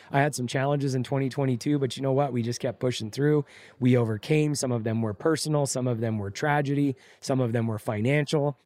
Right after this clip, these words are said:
Some of them were just logistics issues in, um, the environment that we're living in. Some of them were employee problems. But you know what? I don't focus on any of that. You don't hear me spending a ton of time talking about that because my energy is spent on solving these problems.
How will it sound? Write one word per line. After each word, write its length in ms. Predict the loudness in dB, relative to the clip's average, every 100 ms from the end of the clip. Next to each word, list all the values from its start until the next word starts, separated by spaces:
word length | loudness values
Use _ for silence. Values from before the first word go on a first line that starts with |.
| -4
Some 200 | 0 2
of 100 | 2
them 200 | 0 0
were 120 | 0
just 260 | 0 -2 -2
logistics 680 | -6 -2 -2 0 -4 -4 -2
issues 520 | 0 2 4 2 2
in, 400 | 2 2 2 -2 -2
um, 300 | 0 0 2
the 140 | 2
environment 560 | 2 2 2 2 2 0
that 80 |
we're 100 | 0
living 320 | 2 0 0 0
in. 240 | 0 -2 -6 -20 -10
Some 180 | 0 0
of 80 | 2
them 140 | 0
were 160 | 0 -2
employee 440 | -2 0 4 2
problems. 540 | 2 0 2 0 -4
But 160 | -6 -4
you 60 | -2
know 80 |
what? 120 | 0 2
I 60 |
don't 180 | 0 -2
focus 460 | -2 -2 0 -4 -2
on 160 | -2
any 220 | -2 -4
of 80 | -4
that. 180 | -4 -2
You 80 | 0
don't 140 | 2
hear 180 | 4 4
me 140 | 2
spending 420 | -2 -2 0 0 -2 -8 -20 -6
a 100 | -2
ton 200 | 0 0
of 100 | 0
time 220 | -2 -2
talking 360 | -2 -2 -2 -2
about 260 | -2 -4 -4
that 140 | -4
because 240 | -4 -4
my 180 | -2 0
energy 360 | 2 0 0 -2
is 100 | -2
spent 300 | -2 -2 -2
on 180 | -4 -4
solving 440 | 0 0 2 0
these 160 | -2 -2
problems. 500 | -2 -2 -4 -6